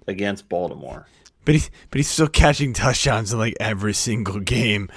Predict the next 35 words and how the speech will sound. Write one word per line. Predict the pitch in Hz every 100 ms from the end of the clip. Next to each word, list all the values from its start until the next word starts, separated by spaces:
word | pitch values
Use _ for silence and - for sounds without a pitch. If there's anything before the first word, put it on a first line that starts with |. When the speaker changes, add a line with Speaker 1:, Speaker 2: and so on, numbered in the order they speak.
| -
Speaker 2:
<laughs> | - -
It's | 370 -
just | 160 156
Speaker 1:
It | 131 107 -
Speaker 2:
in, | 110 104 -
in, | 113
Speaker 1:
he | 113
has | 110 107
Speaker 2:
enormous. | 101 107
Like, | -
Speaker 1:
fifteen | 143 -
Speaker 2:
he | 466
Speaker 1:
touchdowns. | 247 240 - 208 170 - - - -
Speaker 2:
and | 160
even | 151 170 165 175
in | 165
Speaker 1:
He |
Speaker 2:
the | 202
Speaker 1:
has | 220
Speaker 2:
games | 131 139
where | -
he | 131
Speaker 1:
averaged | 135
Speaker 2:
doesn't | 120 113 139
score, | 135 - - 147 156
he's, | 160 127 117
like, | 113 101
catching, | - 107 107 101 98
you |
know, | 226
Speaker 1:
point | 226 175
nine | 180 180 190 190
touchdowns | - 160 160 - 107 - 135 123 - _
<laughs> | -
a | -